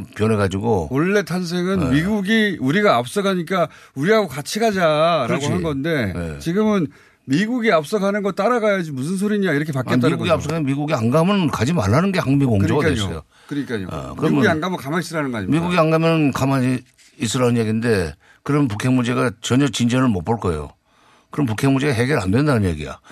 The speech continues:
Speaker 1: 그러니까 어떻게 보면은 한미 공조론 또는 공동 보조론을 그 주장하는 우리 언론들이라고 할까 이른바 논객들은 북핵 문제 해결을 안 바라는 사람이라고,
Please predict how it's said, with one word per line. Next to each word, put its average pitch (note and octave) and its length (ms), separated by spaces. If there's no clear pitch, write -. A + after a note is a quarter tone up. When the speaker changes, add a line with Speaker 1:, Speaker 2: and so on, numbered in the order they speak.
Speaker 1:
그러니까 C#3 240
어떻게 C3 200
보면은 D3 420
한미 C#3 280
공조론 C3+ 680
또는 C#3 200
공동 C3 360
보조론을 C3 640
그 G#2 180
주장하는 A#2 440
우리 A#2 180
언론들이라고 A2 680
할까 G#2 360
이른바 G#2 280
논객들은 G2+ 760
북핵 A#2 260
문제 B2 220
해결을 A#2 340
안 G2 200
바라는 C3+ 320
사람이라고, C#3 600